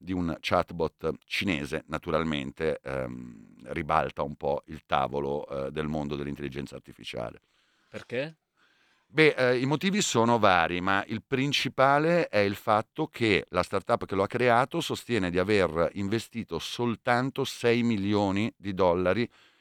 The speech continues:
Speaker 1: per l'addestramento del modello di intelligenza artificiale.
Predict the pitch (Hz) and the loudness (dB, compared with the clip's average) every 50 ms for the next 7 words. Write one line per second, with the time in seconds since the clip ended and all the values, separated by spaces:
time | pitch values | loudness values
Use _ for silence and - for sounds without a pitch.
0 | _ _ - - 127 113 104 101 95 110 104 - - - 120 113 101 92 92 90 | _ _ -4 -2 0 2 2 2 2 2 -2 0 0 0 2 2 2 2 0 0
1 | - 104 104 101 90 87 95 90 87 92 95 95 - - 95 98 95 90 87 85 | 0 0 0 0 2 2 2 2 4 4 2 2 2 0 -2 0 2 2 2 2
2 | 85 90 90 87 87 82 90 87 90 78 82 82 80 - 87 85 73 - 82 - | 2 0 0 0 -2 -4 -4 -6 -4 -4 -4 -4 -4 -4 -4 -6 -6 -6 -12 -10
3 | 87 80 - - 76 69 65 65 73 76 | -8 -6 -2 0 2 2 2 2 0 -2